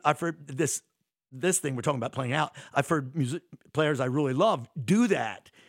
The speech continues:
And I think to myself, "Ed, maybe you're, th-, maybe you're, maybe, uh, maybe I'm, it's r-, something wrong with me. I can't, you know."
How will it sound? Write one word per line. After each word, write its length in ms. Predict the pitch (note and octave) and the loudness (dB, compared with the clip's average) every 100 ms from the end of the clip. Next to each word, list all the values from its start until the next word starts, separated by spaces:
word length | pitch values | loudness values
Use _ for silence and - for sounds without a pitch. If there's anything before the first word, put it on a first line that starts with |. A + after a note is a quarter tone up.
| _ _ - | _ _ -4
And 220 | D3 C#3+ | 0 2
I 80 | D3+ | 2
think 160 | F#3+ D#3+ | 0 -2
to 60 | |
myself, 500 | D3 C#3 - C3+ B2 - _ _ | 0 0 0 0 -2 -10 _ _
"Ed, 260 | D#3 E3 C3+ | 0 2 2
maybe 220 | C#3 D3+ | 0 0
you're, 240 | D3 C#3 D#3 | 0 -2 -2
th-, 380 | B2+ A#2 - - | -6 -12 -14 -8
maybe 240 | C3 D3 C#3 | -2 0 0
you're, 140 | D3 D#3+ | -2 0
maybe, 340 | D#3+ D3+ D3 | -2 0 0
uh, 160 | D3 D3+ | 0 -2
maybe 300 | D3+ D#3+ D#3+ | 0 0 2
I'm, 160 | D3 E3+ - - - _ | 2 0 -4 -20 -20 _
it's 180 | - - | -8 -6
r-, 80 | D3+ - | -8 -8
something 320 | E3 E3 B2+ | -8 -6 -4
wrong 300 | C#3+ C#3+ C#3 | -2 -2 -4
with 120 | A#2 | -4
me. 160 | D3+ E3+ | -2 0
I 100 | C#3 | 0
can't, 440 | D3+ - C3+ B2 - _ - - _ - | 0 -2 -6 -8 -14 _ -20 -20 _ -4
you 100 | C3 | -2
know." 280 | A2+ G#2+ | -2 -6